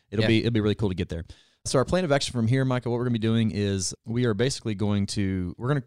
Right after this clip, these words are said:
Speaker 1: make a creative brief. And what that is, is basically just a brief about your business and all the things that we're gonna be doing with it. From there, we will determine the personas. So we will, you know, do all the background studying on that, who that persona is. We'll come up with some f-, fun name,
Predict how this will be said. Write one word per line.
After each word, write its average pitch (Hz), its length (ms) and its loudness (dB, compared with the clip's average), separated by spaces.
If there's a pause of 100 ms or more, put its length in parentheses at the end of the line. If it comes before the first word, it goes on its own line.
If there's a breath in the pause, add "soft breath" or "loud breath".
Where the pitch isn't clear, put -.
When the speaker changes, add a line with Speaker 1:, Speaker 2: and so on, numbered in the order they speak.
Speaker 1:
make 113 240 -6
a 135 60 -4
creative 95 420 -2
brief. 92 260 -6
And 85 80 -8
what 90 120 -8
that 92 120 -2
is, 95 160 -2
is 87 80 -6
basically 92 300 -6
just 85 240 -8
a 82 40 -10
brief 95 500 -4
about 80 500 -8
your - 100 -20
business 104 500 -2
and 82 200 -8
all 98 160 -2
the 101 100 -6
things 92 380 -6
that 87 180 -8
we're 87 120 -8
gonna 85 120 -8
be 80 200 -12 (200)
doing 104 300 -4
with 131 180 -6
it. - 180 -6 (340 soft breath)
From 104 180 -6
there, 117 400 2
we 107 180 -2
will 95 460 -2 (160)
determine 98 640 -2 (160)
the 98 100 -14
personas. 104 720 -4
So - 160 -4
we 90 140 0
will, 85 340 -6
you 92 120 -16
know, 87 60 -20
do 92 120 -8
all 92 80 -2
the 90 60 -10
background 90 600 -4
studying 90 380 -6
on 87 140 -4
that, 82 240 -6
who 98 240 -6
that - 180 -8
persona 95 320 -2
is. 90 320 -2 (400 loud breath)
We'll 107 120 -8
come 110 140 0
up 98 120 -2
with - 100 -12
some 95 180 -2
f-, - 120 -14 (180)
fun 95 180 0
name, 92 360 -2